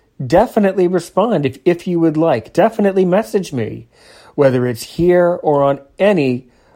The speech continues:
uh, podcast platform that you happen to be, you know, happen to be using. You know, we send this podcast all over,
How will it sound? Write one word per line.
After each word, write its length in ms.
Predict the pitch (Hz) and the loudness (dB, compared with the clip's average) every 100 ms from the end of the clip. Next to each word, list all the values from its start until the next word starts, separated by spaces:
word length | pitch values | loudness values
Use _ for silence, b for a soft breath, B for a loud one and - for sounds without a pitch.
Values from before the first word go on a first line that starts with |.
| b | b
uh, 300 | 131 120 117 | -2 0 -2
podcast 760 | 117 143 143 120 135 131 120 - | -4 0 0 0 -4 -4 -4 -4
platform 640 | 139 135 135 143 131 127 | 0 0 -2 -2 -2 -2
that 120 | 135 | -2
you 120 | 139 | -4
happen 420 | 113 123 117 123 113 | 0 -2 -2 -6 -6
to 80 | |
be, 380 | 117 123 117 120 147 | -4 -2 -2 -4 -6
you 100 | 127 | -4
know, 140 | 123 | -2
happen 340 | 117 120 120 113 | 0 0 -2 -6
to 60 | |
be 120 | 110 | -4
using. 560 | 120 131 202 165 123 113 | -2 2 2 0 -4 -6
You 80 | 120 | -8
know, 80 | 127 | -6
we 140 | 127 | -6
send 300 | 120 143 135 | -2 -2 0
this 180 | 131 123 | -2 -4
podcast 760 | - 139 127 139 131 123 - - B B B B | -2 -2 -2 -2 -2 -2 -6 -20 B B B B
all 240 | 143 139 147 | 2 4 4
over, 480 | 185 214 165 123 | 4 4 2 -2